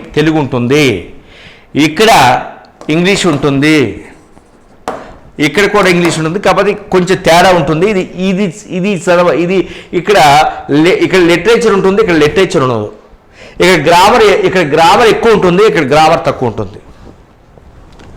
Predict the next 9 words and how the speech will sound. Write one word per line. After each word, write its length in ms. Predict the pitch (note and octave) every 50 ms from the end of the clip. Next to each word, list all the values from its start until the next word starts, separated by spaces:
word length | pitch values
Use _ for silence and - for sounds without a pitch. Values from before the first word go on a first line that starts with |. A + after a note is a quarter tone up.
| - - - - - - -
నెక్స్ట్, 440 | C#3+ D#3 E3+ F3 E3 - - - G#3+ F#3+ D#3 C#3+ C3+ D3 - - - - - - - - - _ _ _ -
నె-, 320 | C#3+ D3 - C3 C#3+ D#3 D3+ - - _ - - - E3+ E3+ E3 D#3+
నెక్స్ట్ 320 | D3+ D3 D3+ D3+ - -
ఇంకా 160 | F#3+ D#3+ D#3+ D#3 - - - D#3
టెట్లో 440 | D#3 D3 - - - G#3+ G3 E3+ D3+ C#3+ C#3+ D3+ D#3 - - - - - - - - - - - _ _ _ _ _ _ _ _
సైకాలజీ, 640 | - - - - E3 E3+ E3+ E3+ G3 F#3+ F3 C#3 B2+ - - -
చైల్డ్ 200 | E3 F3 F#3 F#3+
డెవలప్‌మెంట్ 560 | F#3 F3 E3+ F3 E3 - - E3+ E3+ D#3 C3 B2+ A#2 - - - - - - - - - D3
and 80 | D3